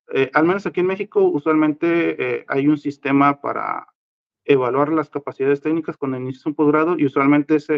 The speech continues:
examen o esa plataforma del examen es compartida a nivel nacional. Entonces dije, "Bueno, voy, y si por alguna razón no alcanzo el puntaje suficiente, pues ya tengo la experiencia de saber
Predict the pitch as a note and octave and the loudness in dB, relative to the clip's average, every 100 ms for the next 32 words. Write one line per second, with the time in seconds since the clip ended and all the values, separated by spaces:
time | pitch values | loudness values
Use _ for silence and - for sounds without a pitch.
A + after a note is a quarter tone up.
0 | - C3 - - D3 E3 D#3+ D3 D#3 D3 | -2 -6 -6 -4 0 2 2 0 0 -4
1 | C3 B2 - D3+ E3+ D#3 D3 D#3+ G#3+ - | -6 -4 0 2 2 2 0 -6 -8 -14
2 | _ _ - C#3 D#3 D3 C#3+ D3 D3 C3+ | _ _ -10 -2 0 0 0 2 4 4
3 | B2 B2+ C#3 C3 B2+ B2 A#2+ B2+ _ _ | 0 -4 -6 -6 -4 -4 -4 -6 _ _
4 | _ - F3+ D#3 C#3 - E3 F3+ E3+ - | _ 0 4 2 0 0 4 4 2 0
5 | - C3+ C3 D#3+ F3 E3 - E3 D#3 D3 | -6 -4 0 0 0 -2 -2 -4 0 4
6 | D3 D#3+ E3 E3 D3+ C#3+ C#3+ D3 E3 D#3+ | 4 4 4 2 0 -2 -2 -2 -2 -2
7 | C#3 B2+ B2 B2 C#3+ E3+ D3 - F3 - | -4 -8 -12 -8 -8 -8 -10 -10 -10 -8
8 | G3+ - B2+ C3+ D#3+ D#3+ D3+ B2+ - B2+ | -4 -2 0 0 0 0 0 -2 -6 -10
9 | C3 D3 - B2+ | -12 -8 -8 -8